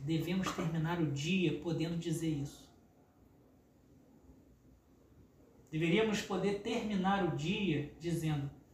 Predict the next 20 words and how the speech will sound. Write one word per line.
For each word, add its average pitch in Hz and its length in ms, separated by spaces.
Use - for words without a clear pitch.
"Senhor, 170 680
fiz - 420
tudo 233 340
o - 20
que 220 80
eu 196 80
devia 180 400
fazer. 139 580
Conto 202 320
com 180 140
sua 175 240
misericórdia 165 680
para 147 80
as 147 80
minhas 175 220
falhas, 143 500
mas 156 200
busquei 180 600
vos 170 140
servir. 139 680